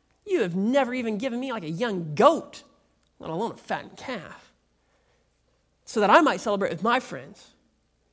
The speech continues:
But, but when, when this son of yours came, he has devoured your wealth with prostitutes. You killed the fattened calf for him.'" I don't know if you can recognize this, but this boy is bitter.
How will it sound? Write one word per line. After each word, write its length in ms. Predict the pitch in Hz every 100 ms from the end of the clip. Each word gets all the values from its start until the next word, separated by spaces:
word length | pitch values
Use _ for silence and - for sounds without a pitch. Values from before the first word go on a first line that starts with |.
| _ -
But, 340 | 240 - - - -
but 280 | 269 - -
when, 340 | 262 240 - - -
when 240 | - 277 233
this 220 | 320 -
son 240 | - 262
of 120 | 208 156
yours 460 | 180 311 370 269
came, 440 | - 180 151 143 185 _ _ _ _
he 200 | - 302
has 200 | 277 190
devoured 600 | 180 160 214 233 202 165
your 300 | 147 208 302
wealth 340 | 240 147 185
with 200 | 185 -
prostitutes. 800 | - 220 214 226 170 - 165 165 - - -
You 280 | 208 320 320
killed 340 | - 262 254
the 80 | 175
fattened 560 | - 214 196 180 170
calf 400 | - 247 247 -
for 100 | -
him.'" 380 | 214 190 - 160 _ _ _ _ _ _ _ _ _ _ _ _ _ _ _ -
I 80 |
don't 120 | 151 180
know 100 | 185
if 100 | 185
you 80 |
can 160 | 180 175
recognize 520 | 208 226 175 165 156
this, 140 | 156 156
but 220 | 151 185
this 180 | 214 202
boy 320 | 185 185 180
is 440 | 170 165 165 165 - _ _ _ _ - 170
bitter. 500 | 170 175 - - -